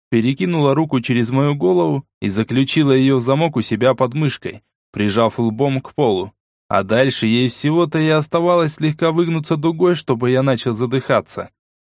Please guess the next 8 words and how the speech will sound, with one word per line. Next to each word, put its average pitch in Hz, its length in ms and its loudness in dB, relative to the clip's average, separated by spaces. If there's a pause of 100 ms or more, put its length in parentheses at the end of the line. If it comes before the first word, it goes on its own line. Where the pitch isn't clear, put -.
(280)
Я 101 300 2
попытался 127 640 0
поднять 127 440 0
зад, 143 220 2
чтобы 104 340 -4
слегка 120 420 0
освободить 120 640 -2
горло, 123 460 -2